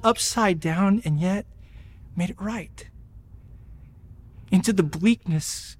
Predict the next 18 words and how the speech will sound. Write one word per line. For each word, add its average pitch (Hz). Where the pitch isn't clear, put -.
he -
spoke -
hope. 127
He 220
warned 214
us, -
and 175
he 185
warned 202
them 170
that 151
following 190
him 180
would 165
be 170
costly. -
But 208
if 202